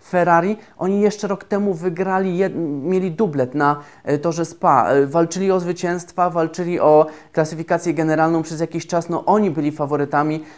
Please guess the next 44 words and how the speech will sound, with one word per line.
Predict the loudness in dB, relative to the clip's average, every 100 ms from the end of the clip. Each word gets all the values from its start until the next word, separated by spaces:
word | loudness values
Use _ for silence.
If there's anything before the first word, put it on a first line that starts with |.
| -6
e, | -2 0
wyścigów, | 0 -2 -4 -4 -4 -4
natomiast | -4 -2 -4 -6 -8
teraz | -2 0 0
zastanawiamy | -2 -6 -6 -4 -4 -4
się, | -4
jaki | -4
będzie | -6 -4 -4
kurs | -4 -4 -6 -16 -6
na | -6
punkty | -2 0 0 -2
w | -4
ogóle, | -2 0 2 0 -4 -8
e, | -4
kierowców | 0 0 0 -6
Ferrari, | -2 0 0 0
jeden | 0 0
osiemdziesiąt | -2 -2 -4 -4 -6 -8
w |
przypadku | -8 -8 -8 -2
Charlesa | 0 2 2
Leclerca, | 0 -2 -2
dwa | 0 0
dwadzieścia | 2 0 -2 -6
w |
przypadku | -8 -8 -6 -8 -10 -16 -10
Sebastiana | -6 -4 -4 -2 -2
Vettela. | -4 0 2 2 -2 -8 -20 _
Em, | 0 2 2 0 -4 -12 -20 -20 _ -2
i | 0 0 -2
tutaj | -2 0 0
coś | -2
naprawdę | -4 -2 0 0
poszło | -2 -2 -2 2
mocno | 4 2 0 -2
nie | -2
tak. | -2 -2 -2 -2
E, | 2 4 4 0 -4 -10 -14 -18 -20
trzeba | -2 2 2
się |
zastanowić | 0 -4 -2 -2 -2 -6
co | -2 2 2
i | 0 -2
Ferrari | -4 -2 0 -2